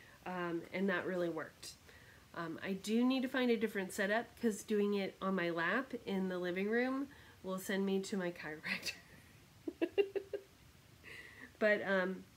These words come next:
it is quite satisfying having them all click into space, shaking up the trays, all the little, um, A S M R sounds that comes with it. Um,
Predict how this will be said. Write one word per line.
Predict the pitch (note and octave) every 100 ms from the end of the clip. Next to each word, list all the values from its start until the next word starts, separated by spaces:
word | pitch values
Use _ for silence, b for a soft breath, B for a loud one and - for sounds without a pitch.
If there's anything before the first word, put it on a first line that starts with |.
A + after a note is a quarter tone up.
| -
it | G#3
is | G#3+ G3+ G3+ -
quite | - B3+ A#3 G#3+
satisfying | G#3+ E3+ E3 - D#3+ D3+ D#3 D#3+ - B B
having | G#3 F#3 F#3
them | F3 E3+
all | D#3 E3
click | E3 - G3 F#3+
into | F3 D#3+
space, | - - B3 A#3+ A#3+ A#3+ - - B
shaking | - - F#3 F3+ F3
up | E3 -
the | F3
trays, | - - A3+ A3 G3+ G3+ G#3 G3+
all | G3 G3
the | G3
little, | F#3+ F#3 F3+ F3 E3+
um, | - F3 D#3+ D#3+
A | F3+ F#3+
S | F#3 G3+
M | F3+
R | F3 F3 F3
sounds | F#3 E3 E3+ F3+ F#3+
that | F3
comes | - F3 F3
with | F3 F3
it. | F3 E3+ - B B B B
Um, | - D#3 D3